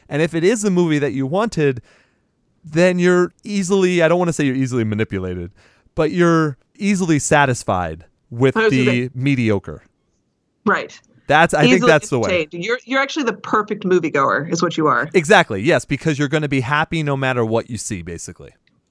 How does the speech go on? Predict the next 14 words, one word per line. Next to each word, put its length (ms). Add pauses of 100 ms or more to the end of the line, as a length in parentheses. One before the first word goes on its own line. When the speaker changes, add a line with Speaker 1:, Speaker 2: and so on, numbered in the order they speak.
Speaker 2:
Right. 640 (160)
Speaker 1:
Yeah, 180 (200)
because 220
if 100
you 180
really 380
think 360
that 120
this 220
is 80
a 80
very 420
good 220
movie, 500